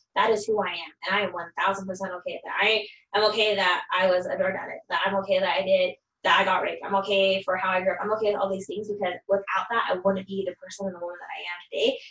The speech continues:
So it's learning to be like, "Thank you for all this stuff and, like, for all these amazing moments that I got to have, whether it was hard or not." And, like, your struggles make you stronger. So, like, you gotta learn how to be okay with all that and, like, love on that. And that book just helped change me. And she,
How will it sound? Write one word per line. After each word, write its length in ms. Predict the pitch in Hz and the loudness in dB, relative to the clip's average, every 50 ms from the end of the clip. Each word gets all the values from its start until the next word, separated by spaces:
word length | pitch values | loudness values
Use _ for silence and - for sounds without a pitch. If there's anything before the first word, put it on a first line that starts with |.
| _ _ | _ _
So 100 | - 214 | 4 4
it's 140 | 196 196 208 | 4 6 4
learning 220 | 208 208 214 208 208 | 2 2 2 2 0
to 60 | 202 | 2
be 100 | 202 196 | 2 2
like, 240 | 190 185 175 170 - - | 2 2 0 -2 -2 -2
"Thank 220 | 240 311 349 - | -2 -2 -2 -4
you 140 | 214 185 - - | -6 -6 -6 -2
for 120 | 208 - | -2 0
all 180 | - 208 240 240 | 2 4 4 6
this 180 | 226 226 226 - | 4 4 2 4
stuff 220 | 240 240 240 240 | 4 4 4 4
and, 60 | 202 196 | 2 0
like, 160 | 196 196 190 - | -2 -2 0 0
for 80 | - | 2
all 100 | - - - | 4 6 6
these 120 | 233 233 | 6 4
amazing 380 | 220 208 220 220 214 208 208 202 | 4 2 2 2 2 2 2 2
moments 280 | 196 220 214 202 208 - | 2 2 2 0 0 0
that 100 | 208 202 | 0 2
I 120 | 196 196 | 2 2
got 120 | 196 196 | 2 0
to 80 | 190 180 | 0 2
have, 340 | 180 226 240 233 208 196 190 - - - _ - | 2 4 4 4 4 2 2 -2 -8 -10 _ 4
whether 200 | - 214 220 214 | 6 6 8 8
it 100 | 214 196 | 8 6
was 180 | 202 202 - - | 6 2 2 4
hard 220 | 220 220 233 - | 4 4 6 4
or 100 | 208 202 | 2 2
not." 220 | 208 208 202 202 - | 4 4 4 4 2
And, 80 | 196 202 | -2 -2
like, 140 | 196 202 196 | -2 -2 -2
your 100 | 196 196 | -6 -4
struggles 360 | - 208 220 226 214 208 208 | 0 0 2 2 2 0 -2
make 120 | 208 202 | -4 -8
you 60 | - | -10
stronger. 380 | - - - 208 214 202 185 - | -10 0 2 2 2 2 0 -8
So, 160 | - - 196 180 | -6 -2 -2 -2
like, 160 | 180 180 - _ | -2 -4 -6 _
you 100 | - 185 190 | -12 -4 2
gotta 220 | 202 202 190 180 | 4 4 4 4
learn 180 | 185 190 190 190 - | 4 2 0 0 -2
how 80 | 190 | -4
to 100 | 185 175 - _ - | -4 -4 -6 _ 0
be 100 | 196 185 | 2 2
okay 260 | 180 - - - 185 202 | 2 0 -2 -2 0 0
with 100 | 220 220 | 0 0
all 160 | 247 254 262 262 | 0 0 0 2
that 180 | 269 269 - - | 2 0 0 -2
and, 80 | 190 180 | -4 -6
like, 140 | 175 - _ - | -8 -8 _ -8
love 220 | 165 165 180 196 220 226 | -4 -2 -2 -2 0 0
on 120 | - 277 285 | 0 0 0
that. 220 | 294 311 330 - - - _ _ _ _ _ - - | -2 -2 -4 -4 -8 -14 _ _ _ _ _ -4 0
And 280 | 220 214 196 190 185 214 | 2 2 2 2 4 4
that 200 | 214 220 - 214 | 4 4 6 6
book 200 | 214 190 - - - - | 4 4 4 0 -6 -4
just 180 | 202 202 - - | -4 -4 -2 2
helped 260 | 208 208 190 - - _ _ - | 2 2 2 2 -2 _ _ -6
change 320 | - 214 208 208 202 202 | -2 0 2 2 0 0
me. 140 | 196 185 190 | -2 -4 -4
And 80 | 190 | -4
she, 80 | 208 | -6